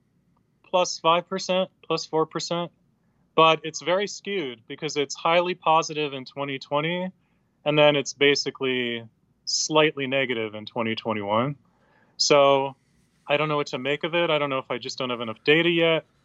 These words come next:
I mean, th-, the variance in these things is so enormous, even when you do the thing that I do, which is I'm not even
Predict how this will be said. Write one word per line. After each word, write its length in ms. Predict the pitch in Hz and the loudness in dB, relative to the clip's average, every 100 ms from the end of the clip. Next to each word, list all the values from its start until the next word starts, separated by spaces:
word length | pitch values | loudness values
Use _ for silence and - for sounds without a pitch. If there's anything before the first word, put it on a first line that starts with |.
| - | -4
I 80 | |
mean, 460 | 143 143 143 143 143 - _ _ _ _ _ _ _ - _ - | 0 2 0 -2 -8 -14 _ _ _ _ _ _ _ -20 _ -14
th-, 140 | 165 | -12
the 140 | - 131 | -8 2
variance 500 | 151 175 175 147 - | 4 6 6 2 -2
in 80 | |
these 240 | 127 123 - | -4 -4 -2
things 240 | 135 127 | -4 -2
is 100 | 123 | -4
so 220 | - 143 | 0 0
enormous, 540 | 127 123 147 127 117 - _ _ | 0 0 -2 -2 -6 -10 _ _
even 400 | - 202 185 156 | -2 0 0 0
when 220 | 143 147 151 | 2 0 0
you 140 | 135 | -6
do 280 | 117 135 127 | -6 -6 -6
the 80 | 123 | -6
thing 260 | 143 127 | -6 -4
that 120 | 120 | -4
I 160 | 120 143 | -2 -2
do, 300 | 131 113 110 | -2 -4 -4
which 240 | 110 110 | -6 -8
is 260 | 117 110 - - _ _ _ - | -8 -8 -10 -14 _ _ _ 0
I'm 140 | 156 | 4
not 180 | 185 202 | 4 2
even 380 | 175 156 139 | -2 -8 -10